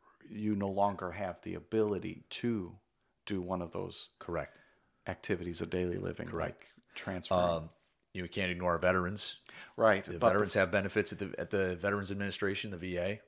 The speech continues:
Speaker 1: Correct, but ju-, with the Medicare, it's such a big thing. I, I found a resource that
Speaker 2: Oh, okay.
Speaker 1: folks can get more information from the government at long term care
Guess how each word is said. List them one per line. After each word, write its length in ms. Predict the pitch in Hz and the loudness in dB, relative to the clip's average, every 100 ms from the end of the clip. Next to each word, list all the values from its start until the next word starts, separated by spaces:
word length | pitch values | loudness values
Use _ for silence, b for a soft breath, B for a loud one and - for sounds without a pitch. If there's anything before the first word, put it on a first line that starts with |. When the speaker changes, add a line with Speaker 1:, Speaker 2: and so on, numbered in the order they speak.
| - | -2
Speaker 1:
Correct, 420 | 139 113 92 - 120 | 4 4 4 -4 4
but 340 | 117 113 123 | 4 4 -2
ju-, 200 | 127 110 - | -4 -4 -4
with 180 | 120 127 | -4 -2
the 60 | 120 | 4
Medicare, 640 | 131 131 - 120 104 107 - | 4 4 0 2 2 2 -2
it's 180 | 117 - | -2 2
such 280 | - 147 - | 4 4 2
a 60 | |
big 240 | - 113 - | 0 0 0
thing. 300 | 117 104 101 | -2 0 2
I, 200 | 107 101 - | 2 2 0
I 80 | 120 | -2
found 300 | - 127 110 | 4 6 6
a 40 | |
resource 680 | 98 107 - 113 95 - - 104 | 2 -2 -2 0 0 0 -4 2
that 260 | 98 92 | 4 8
Speaker 2:
Oh, 200 | 151 143 85 | 12 12 10
okay. 200 | - 85 | 0 -4
Speaker 1:
folks 460 | - 127 131 - | 4 4 4 -2
can 360 | - 135 104 101 b b b _ | -4 -2 -2 -4 b b b _
get 240 | 120 - | 4 4
more 200 | 113 117 | 4 4
information 800 | 120 113 113 107 107 107 - 95 - | 4 0 -2 0 0 0 -2 -4 -4
from 180 | 113 98 | -2 -2
the 60 | |
government 580 | - 110 107 92 85 85 - b b b - | 6 8 8 2 -4 -6 -12 b b b 2
at 280 | 101 95 - | 4 4 0
long 480 | 101 101 117 127 123 | 0 4 4 4 -2
term 380 | - 117 110 101 | -2 -2 -2 -6
care 640 | - 127 107 92 90 107 | -2 4 4 4 2 -4